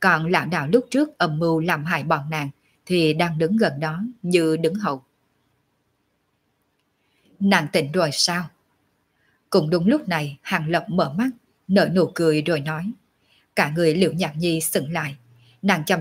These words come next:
chú nhìn vào hai mắt Hàng Lập, thần sắc thay đổi liên tục, hồi lâu sau mới nói líu ríu: "Thạch Đầu ca ca, huynh, huynh khỏi bệnh rồi ư?" "Nhạc Nhi, tên ta là Hàng Lập. Từ nay về sau,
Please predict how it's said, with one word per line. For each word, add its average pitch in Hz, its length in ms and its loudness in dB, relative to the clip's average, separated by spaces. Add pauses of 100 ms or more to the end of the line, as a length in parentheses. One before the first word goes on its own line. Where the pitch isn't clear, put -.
chú 165 160 0
nhìn 196 380 4
vào 151 180 0
hai 165 220 -2
mắt 254 200 -4
Hàng 156 260 -4
Lập, 156 180 -4 (460)
thần 160 180 0
sắc - 300 -4
thay 196 180 0
đổi 156 200 0
liên 160 200 -4
tục, 165 220 -4 (280)
hồi 180 220 4
lâu 165 200 -2
sau 165 480 -6
mới 175 180 4
nói 160 280 -2
líu 165 220 0
ríu: 160 200 -2 (1300)
"Thạch - 220 -2
Đầu 214 180 6
ca 262 280 4
ca, 302 360 2 (160)
huynh, 233 400 0 (460)
huynh 226 200 6
khỏi 185 220 2
bệnh 202 220 4
rồi 226 180 8
ư?" 302 200 4 (1000)
"Nhạc 175 340 0
Nhi, 175 420 0 (380)
tên 190 220 6
ta 170 220 2
là 170 160 0
Hàng 156 340 -4
Lập. 151 200 -4 (640)
Từ 196 140 8
nay 208 200 2
về 170 140 0
sau, 175 420 -2